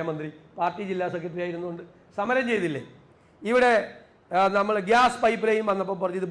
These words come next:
ഭൂമിക്കടിയിൽ കുഴിച്ചിട്ട ബോംബാണ് എന്ന് പറഞ്ഞൊരു മന്ത്രി ഈ സംസ്ഥാനത്തെ മന്ത്രിസഭയിലുണ്ടല്ലോ. എന്നിട്ട് ഇപ്പൊ ഗ്യാസ് പൈപ്പ് ലൈൻ ഞങ്ങൾ കൊണ്ടുവന്നു.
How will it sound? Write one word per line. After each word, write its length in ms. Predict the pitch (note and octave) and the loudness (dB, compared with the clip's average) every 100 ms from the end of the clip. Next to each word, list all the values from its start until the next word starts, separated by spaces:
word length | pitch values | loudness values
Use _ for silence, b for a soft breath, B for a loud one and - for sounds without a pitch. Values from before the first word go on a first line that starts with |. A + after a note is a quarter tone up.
| F#3+ | -2
ഭൂമിക്കടിയിൽ 540 | C4 C4 A#3+ G#3+ G#3+ - | 0 2 0 0 -2 -6
കുഴിച്ചിട്ട 320 | G3+ G#3 G#3 F#3 | -8 -8 -8 -4
ബോംബാണ് 420 | E3 E3+ F#3+ E3+ D3 - _ _ _ _ - F#3+ | -2 0 2 0 0 -14 _ _ _ _ -4 0
എന്ന് 120 | B3 A#3+ | 4 4
പറഞ്ഞൊരു 280 | A3+ A#3 A3 | 6 4 4
മന്ത്രി 260 | G3+ G3+ A3 G#3 | 2 0 -4 -4
ഈ 20 | A3 G3+ | -4 -2
സംസ്ഥാനത്തെ 480 | G3+ G3+ G#3 G3+ G#3+ - - - | -2 0 0 0 -2 -2 -8 -8
മന്ത്രിസഭയിലുണ്ടല്ലോ. 840 | F3 F#3+ G#3 A3 G#3+ G#3+ G#3 G#3 G3+ - - _ _ _ - | -6 -4 -2 -2 0 0 0 -2 -2 -8 -20 _ _ _ -4
എന്നിട്ട് 200 | G#3+ C4 | 0 2
ഇപ്പൊ 100 | A#3+ F#3+ | 2 4
ഗ്യാസ് 260 | B3 C#4 C#4 | 4 4 0
പൈപ്പ് 220 | A#3+ A#3 A3 | -2 0 -2
ലൈൻ 120 | G#3+ F#3+ | 0 0
ഞങ്ങൾ 220 | F#3 F#3+ G3 | 0 0 0
കൊണ്ടുവന്നു. 320 | E3+ D#3 | -2 -6